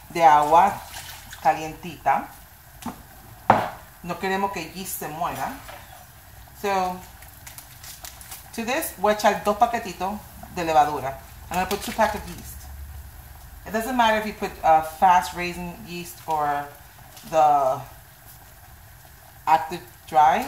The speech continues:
It, it doesn't matter, as long as it's yeast. They're both gonna do the same job. But I put one in one always. Okay, salt? No, not yet. So we're gonna give this, like, a second. Vamos a darle un minuto a esto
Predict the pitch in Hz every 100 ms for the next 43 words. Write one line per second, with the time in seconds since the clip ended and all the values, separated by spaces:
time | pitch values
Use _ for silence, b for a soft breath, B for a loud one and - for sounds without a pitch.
0 | 294 - - - 214 208 151 135 139 -
1 | 180 175 - - - - - - - -
2 | - - - - - - - - 175 175
3 | 185 160 156 139 143 139 123 - - -
4 | - - - - - - - - - -
5 | - - - 147 - 175 156 160 170 165
6 | 151 131 - - - - - - - -
7 | - - - - - - - - - -
8 | - - - - - - 185 - - -
9 | - - 220 214 - - - 165 156 135
10 | 160 - 135 - - - - - - -
11 | - - - - - - - 185 170 190
12 | 208 214 190 175 170 175 - 165 - -
13 | - 185 233 196 170 160 170 185 185 175
14 | 165 160 139 139 220 -